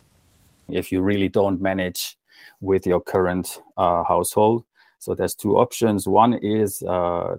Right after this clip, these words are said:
to, to ask your bank for an installment free or, or a grace period. So that means that,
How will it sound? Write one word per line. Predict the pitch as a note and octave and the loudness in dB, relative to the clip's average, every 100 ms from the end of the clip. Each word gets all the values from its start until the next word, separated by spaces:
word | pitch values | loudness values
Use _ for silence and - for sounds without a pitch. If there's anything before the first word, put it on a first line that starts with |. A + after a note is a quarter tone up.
| - | -6
to, | G2+ F#2+ F2+ E2+ - | -4 -2 -2 -6 -6
to | E2+ | -2
ask | F#2+ G2 - - | 0 0 -4 -2
your | F#2 F2 | -2 0
bank | F#2+ F2+ F#2+ - | -2 -2 -2 -8
for | - F2+ F2 | -2 0 0
an | F2 | -2
installment | F2 - F#2+ G2+ A#2+ A#2 | -6 -4 2 4 4 0
free | - - A#2 D3+ F#3 _ _ - | -6 -2 0 0 -2 _ _ -6
or, | F#2+ F2+ F2 | -4 -2 -4
or | - E2+ F2+ - _ _ - | -6 -8 -8 -12 _ _ -12
a | |
grace | F#2+ F#2 F#2+ B2+ - - _ _ _ - | -4 0 2 0 -4 -10 _ _ _ 0
period. | D3+ D3 D#3+ E3+ _ _ - - _ | 4 4 4 0 _ _ -20 -20 _
So | - F#2 | -4 -2
that | F#2 F#2+ | 0 0
means | G2 G2 G2 - | 0 0 -2 0
that, | F2+ F2+ | 0 0